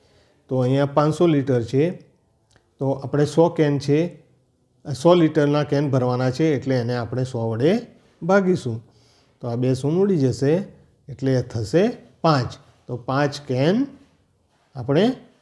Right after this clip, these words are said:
ભરી શકીશું. હવે યોગ્ય વિકલ્પ પસંદ કરો. તો નીચેના પૈકી કયા પાત્રમાં સૌથી વધુ પાણી ભરાશે? તો જે વાસણ સૌથી મોટું હોય તેમાં સૌથી વધુ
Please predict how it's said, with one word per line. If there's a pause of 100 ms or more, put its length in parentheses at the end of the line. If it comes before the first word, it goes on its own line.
(140)
ભરી
શકીશું. (1400)
હવે (220)
યોગ્ય
વિકલ્પ
પસંદ
કરો. (720)
તો
નીચેના
પૈકી (160)
કયા
પાત્રમાં
સૌથી
વધુ (100)
પાણી
ભરાશે? (720)
તો (100)
જે
વાસણ (100)
સૌથી
મોટું
હોય
તેમાં
સૌથી
વધુ